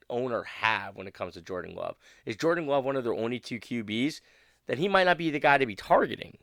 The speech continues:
you know? And if you're trying to be getting Jordan Love, you gotta think about, like, what does that other team need?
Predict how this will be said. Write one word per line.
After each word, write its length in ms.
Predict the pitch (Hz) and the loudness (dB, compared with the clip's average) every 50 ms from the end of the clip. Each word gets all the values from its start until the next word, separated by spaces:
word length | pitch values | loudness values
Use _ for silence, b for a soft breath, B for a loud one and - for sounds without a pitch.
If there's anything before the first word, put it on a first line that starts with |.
| _ _ | _ _
you 100 | 113 110 | 0 4
know? 240 | 113 120 131 139 B B B B B B B B | 6 8 8 6 B B B B B B B B
And 120 | 120 120 | -2 -2
if 80 | 131 131 | 0 0
you're 80 | 170 160 | 0 0
trying 260 | - - 170 170 165 | 2 4 4 4 4
to 60 | 156 | 2
be 100 | 131 120 | -2 -6
getting 480 | 104 95 113 120 147 160 143 113 104 95 | -4 2 4 4 4 4 4 0 -2 -2
Jordan 360 | 104 107 107 107 104 98 104 | -2 0 0 0 0 0 4
Love, 260 | 127 143 123 107 98 | 6 6 6 6 4
you 80 | 101 104 | 2 2
gotta 180 | 123 131 123 | 2 4 2
think 220 | 110 - 139 - 131 | 2 -2 -4 -2 0
about, 220 | 117 117 98 80 | 0 0 0 0
like, 180 | 107 101 98 - | -2 -2 -4 -6
what 400 | - - 101 104 107 131 - - | -10 -12 -6 -2 0 0 0 0
does 160 | 147 123 110 | -4 -4 0
that 240 | 123 120 110 - - | 0 2 0 0 -2
other 220 | - 120 113 117 101 | -6 -8 -6 -8 -10
team 420 | - - 110 101 95 95 92 95 | -10 -12 -12 -10 -10 -10 -12 -12
need? 340 | 95 101 98 95 92 - | -12 -12 -12 -12 -14 -16